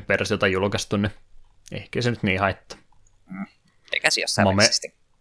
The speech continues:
Speaker 1: Niin, mameella pyörimään, jos ei muuta.
Speaker 2: Mm. Mutta mennäänkö me eteenpäin?
Speaker 1: Mennään vaan.
Speaker 2: Seuraavaksi olisi puhetta SimCityn julkaisemattomasta nes-versiosta, koska siitä on löytynyt prototyyppi.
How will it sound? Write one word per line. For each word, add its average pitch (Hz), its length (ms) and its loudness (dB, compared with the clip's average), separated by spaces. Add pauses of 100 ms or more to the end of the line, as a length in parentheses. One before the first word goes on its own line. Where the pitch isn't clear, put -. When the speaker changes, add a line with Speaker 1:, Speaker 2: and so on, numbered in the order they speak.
(460)
Speaker 1:
Niin, 98 340 -2
mameella 104 340 0
pyörimään, 98 480 4
jos 107 180 0
ei 107 100 4
muuta. 101 280 0 (520)
Speaker 2:
Mm. - 180 -8 (1800)
Mutta - 220 0 (140)
mennäänkö 110 240 4
me 110 80 2
eteenpäin? - 440 -2 (600)
Speaker 1:
Mennään 113 500 -2
vaan. 95 140 0 (800)
Speaker 2:
Seuraavaksi 165 500 4
olisi - 200 -8
puhetta 147 380 2
SimCityn 143 800 4
julkaisemattomasta 117 840 2
nes-versiosta, 98 800 2 (100)
koska - 200 -18
siitä 127 280 6
on 107 60 2
löytynyt 110 260 4
prototyyppi. 147 720 6